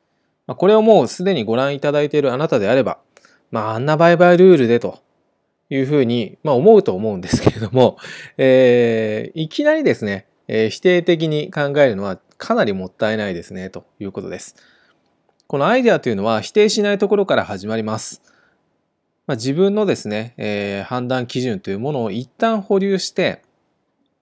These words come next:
まあ、レ-、メリット、デメリットの両方を考えてみましょうということですね。で、さらには、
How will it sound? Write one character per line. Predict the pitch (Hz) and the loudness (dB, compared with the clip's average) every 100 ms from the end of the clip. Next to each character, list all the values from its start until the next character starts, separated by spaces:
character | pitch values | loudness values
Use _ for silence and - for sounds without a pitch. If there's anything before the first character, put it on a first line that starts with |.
| _ _ _ | _ _ _
ま | 185 | -2
あ、 | 151 | 0
レ-、 | 214 - | 0 0
メ | 202 | -2
リ | 262 | -2
ッ | 202 | -4
ト、 | - 120 | -2 -2
デ | 120 | 0
メ | 147 | -2
リ | 131 | -4
ッ | |
ト | - 113 | -6 -6
の | 120 107 | -4 0
両 | 196 240 | 0 0
方 | 277 247 | 0 -2
を | 135 _ - | -2 _ -2
考 | 190 - _ _ _ - 135 | -2 -2 _ _ _ -8 -2
え | 147 135 | -2 -2
て | |
み | 90 95 | -6 -10
ま | 98 | -10
し | - | -4
ょ | 120 | -4
う | 92 | -4
と | 90 | -10
い | 85 | -14
う | |
こ | 90 98 | -12 -12
と | 90 | -12
で | 87 | -14
す | - | -8
ね。 | 139 143 - _ _ _ | -6 -6 -10 _ _ _
で、 | - 185 - | -4 -4 -4
さ | - | -2
ら | 285 | 0
に | 185 117 | 0 2
は、 | 143 95 | 2 2